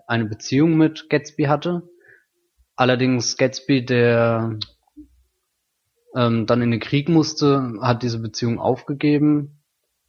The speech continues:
Und jetzt versucht er eben über Nick da seine alte Liebe wieder zurückzuerobern. Oh Gott,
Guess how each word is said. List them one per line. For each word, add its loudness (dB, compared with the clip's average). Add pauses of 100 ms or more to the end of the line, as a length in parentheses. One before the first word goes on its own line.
(280)
Und 2
jetzt 0
versucht -2
er 4
eben 2
über 2
Nick 0 (200)
da 4
seine 0
alte -2
Liebe -2
wieder -2
zurückzuerobern. -4 (1200)
Oh -8
Gott, -14